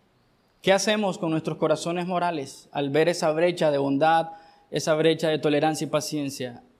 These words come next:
Tendemos a abusar más la misericordia y la bondad de Dios, no menos. Por eso el apóstol Pablo pon-, expone eso en nuestros rostros y nos dice,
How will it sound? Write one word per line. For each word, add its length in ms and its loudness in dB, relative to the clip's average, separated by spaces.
Tendemos 600 2
a 60 2
abusar 500 -2
más 420 0
la 120 -2
misericordia 680 -4
y 40 -2
la 80 -2
bondad 340 -4
de 80 -4
Dios, 480 -10
no 140 -2
menos. 640 -6
Por 120 -6
eso 100 0
el 80 4
apóstol 420 0
Pablo 460 0
pon-, 160 -2
expone 480 -2
eso 200 -6
en 60 -2
nuestros 280 -4
rostros 520 -2
y 40 0
nos 120 -2
dice, 400 -2